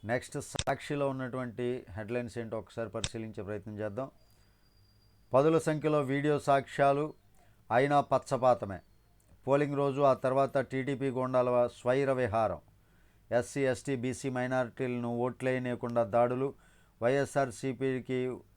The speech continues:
ఓటు వేశారనే నెపంతో విధ్వంసాలు. పల్నాడులో పచ్చమూకల దాడులపై వీడియోలు తీసిన ప్రజలు. యాక్చువల్గా అండి, దాడులు ఎప్పుడు జరిగినాయి అంటే, వీళ్ళు ఎప్పుడైతే వైఎస్ఆర్సీపీ వాళ్ళు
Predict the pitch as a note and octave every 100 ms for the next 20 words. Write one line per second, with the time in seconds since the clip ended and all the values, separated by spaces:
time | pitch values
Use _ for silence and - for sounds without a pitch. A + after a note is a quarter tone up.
0 | _ A2 B2 B2 C3 C3 - B2+ B2 B2
1 | A#2+ A#2 B2 A#2+ B2 A#2 A2+ F#2 A#2 A2
2 | - F2+ D2 - _ _ _ _ _ _
3 | _ _ _ _ _ _ - B2 C#3 C#3+
4 | C#3 C#3 B2+ C3 B2 - C#3 C3+ B2 C3
5 | B2 B2 - - G2+ A#2+ B2+ B2+ B2+ A#2+
6 | A2 B2 B2+ B2 A#2 A#2 - A2 G2 G#2
7 | G#2 G2 - _ _ _ _ _ _ _
8 | _ _ _ _ _ _ - C#3 - D#3+
9 | D3+ C#3+ B2+ C#3 C#3+ A2+ A#2+ C#3 C#3 B2
10 | B2+ C3 A#2+ A#2 A2+ G2+ F#2 A2+ D3 D3
11 | G#2+ F#2+ A#2 C#3 C#3+ B2 G2+ A2+ B2+ A2
12 | B2 C3 B2+ C3 C3 - - - _ -
13 | B2 C#3+ - C#3+ A#2 C#3 B2 C3+ C3 B2
14 | G#2+ A#2